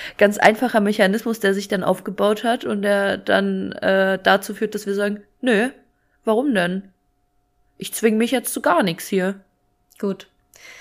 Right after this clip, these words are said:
Speaker 2: Naja, <laughs> lieber was aufräumen oder sich anderweitig ablenken. Das kann ich eh immer am besten.
Speaker 1: Ja, ich bin ja sowieso so ein Putzmensch. Also wenn mir irgendwas,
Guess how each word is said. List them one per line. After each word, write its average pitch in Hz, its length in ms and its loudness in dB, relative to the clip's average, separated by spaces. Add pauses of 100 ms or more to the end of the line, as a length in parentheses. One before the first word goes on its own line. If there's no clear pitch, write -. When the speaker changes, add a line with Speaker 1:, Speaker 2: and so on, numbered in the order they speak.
(280)
Speaker 2:
Naja, 185 360 -2 (240)
<laughs> - 200 -18
lieber 226 260 4
was 208 200 4
aufräumen 202 600 2
oder 196 180 0
sich 196 200 -6
anderweitig 180 640 -2
ablenken. 180 600 -2
Das 190 120 -4
kann 208 140 0
ich 208 160 -4
eh 233 160 0
immer 180 160 0
am 170 160 -4
besten. 175 580 -6 (560)
Speaker 1:
Ja, 190 180 8
ich 180 100 2
bin 214 140 2
ja 247 120 2
sowieso 208 380 0
so 170 140 0
ein 170 140 -4
Putzmensch. 170 600 -2
Also 175 260 0
wenn 175 120 -2
mir 175 140 -2
irgendwas, 226 500 -2